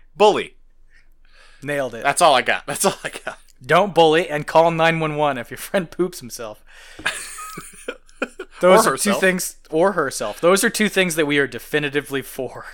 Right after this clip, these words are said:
Speaker 2: <laughs>
Speaker 1: That's our, those are our platforms. <laughs>
Speaker 2: Um,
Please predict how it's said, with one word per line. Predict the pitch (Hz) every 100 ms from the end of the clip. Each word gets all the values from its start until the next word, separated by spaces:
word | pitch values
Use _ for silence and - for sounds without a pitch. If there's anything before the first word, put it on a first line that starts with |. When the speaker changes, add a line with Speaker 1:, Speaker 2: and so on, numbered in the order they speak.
| -
Speaker 2:
<laughs> | - - -
Speaker 1:
That's | 190 - -
our, | 226
those | - 214 202
are | 214
our | 202
platforms. | 202 160 127 - - - - - - - - - _ - - - - - - -
<laughs> | 370 381 - 403 - 370 - - - - - _ _
Speaker 2:
Um, | 196 190 180 170